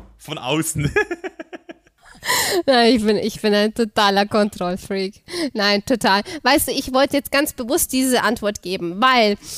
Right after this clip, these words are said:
Speaker 2: w-, vielleicht denkt man sich, ja, die Baha ist spiritueller Coach und so, vielleicht ist ihr Wunsch, dass, keine Ahnung,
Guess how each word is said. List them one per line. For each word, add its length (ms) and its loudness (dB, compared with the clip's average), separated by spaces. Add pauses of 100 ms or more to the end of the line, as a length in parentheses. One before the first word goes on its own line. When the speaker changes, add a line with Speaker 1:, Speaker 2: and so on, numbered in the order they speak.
(180)
Speaker 2:
w-, 280 -2
vielleicht 300 2
denkt 180 2
man 140 2
sich, 120 -4
ja, 260 0 (200)
die 220 -2
Baha 360 0
ist 120 0
spiritueller 640 -4
Coach 360 -6
und 60 -2
so, 120 -4
vielleicht 240 -2
ist 140 -2
ihr 160 0
Wunsch, 280 0 (480)
dass, 240 2 (120)
keine 340 2
Ahnung, 360 4